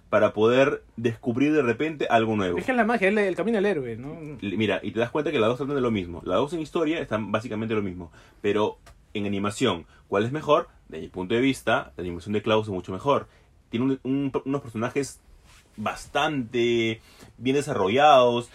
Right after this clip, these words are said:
Speaker 1: el hecho de las familias
Speaker 2: Creo que
Speaker 1: que
Speaker 2: no se la
Speaker 1: estén
Speaker 2: dan porque,
Speaker 1: peleando.
Speaker 2: porque era española, vos.
Speaker 1: Fácil, por eso. Mira,
Speaker 2: <laughs>
Speaker 1: te estás peleando con, con, de por sí con una película que ya de por sí tiene balas,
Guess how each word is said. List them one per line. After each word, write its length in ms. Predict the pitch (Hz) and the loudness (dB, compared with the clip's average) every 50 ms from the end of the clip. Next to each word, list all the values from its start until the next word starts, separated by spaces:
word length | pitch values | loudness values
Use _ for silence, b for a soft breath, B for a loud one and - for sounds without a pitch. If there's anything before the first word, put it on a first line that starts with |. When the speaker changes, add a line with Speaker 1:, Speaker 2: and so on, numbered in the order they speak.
| b b b | b b b
Speaker 1:
el 140 | 104 110 117 | -2 0 0
hecho 200 | 120 117 - 139 123 | 0 0 2 2 4
de 40 | 120 | 4
las 140 | 110 107 - | 4 2 0
familias 640 | - 98 113 143 170 175 151 127 123 117 117 120 | -4 -2 0 0 0 0 2 2 4 6 6 6
Speaker 2:
Creo 120 | 123 208 202 | 6 4 4
que 40 | 208 | 4
Speaker 1:
que 40 | 196 | 4
Speaker 2:
no 100 | 202 196 | 4 2
se 120 | - 202 | 2 4
la 80 | 190 180 | 6 8
Speaker 1:
estén 120 | 180 180 | 8 8
Speaker 2:
dan 60 | 185 | 8
porque, 160 | - - - 135 | 4 2 2 2
Speaker 1:
peleando. 280 | 131 131 127 113 110 110 | 2 2 2 2 2 2
Speaker 2:
porque 80 | 110 - | 2 2
era 80 | - | 0
española, 440 | 180 - 160 151 147 139 131 123 117 | 0 0 -2 -2 -2 -4 -4 -4 -4
vos. 160 | 117 117 113 | -6 -6 -2
Speaker 1:
Fácil, 640 | - 196 175 156 139 - - - 104 90 87 85 - | 0 0 2 2 0 -2 -2 -6 -6 -6 -6 -8 -4
por 140 | _ 120 147 156 | _ 0 2 4
eso. 240 | 147 120 - - 113 | 2 2 2 -2 -2
Mira, 460 | 110 220 233 277 311 - - 247 220 | -2 -2 -2 0 2 2 2 2 0
Speaker 2:
<laughs> 160 | - 240 226 | -4 -4 -4
Speaker 1:
te 60 | 240 | -4
estás 200 | 254 233 214 202 | 0 0 0 0
peleando 540 | - - 202 180 185 180 175 175 185 185 180 | 2 0 0 2 0 0 0 0 -2 -2 -2
con, 260 | - 123 110 101 98 - - - | -2 -2 -2 -2 -4 -8 -12 -6
con, 360 | - 104 98 - 104 104 - | -4 -4 -4 -4 -8 -8 -6
de 80 | 110 101 | -6 -6
por 160 | - - - | -6 -8 -8
sí 140 | - 139 127 | -8 -4 -4
con 80 | 135 | -2
una 140 | 139 143 - | -2 -2 -2
película 460 | 127 117 117 113 110 113 113 113 104 | -2 -4 -4 -4 -2 0 0 -2 -2
que 180 | - 90 76 65 | -2 -6 -8 -4
ya 120 | 90 101 | -2 -2
de 80 | 113 110 | -2 -2
por 160 | - 98 - | -2 -6 -8
sí 140 | - 107 98 | -8 -10 -6
tiene 260 | 90 110 104 107 104 | -4 -4 -4 -4 -2
balas, 460 | 98 101 101 107 107 - - - - | -2 0 0 0 -2 -4 -10 -20 -20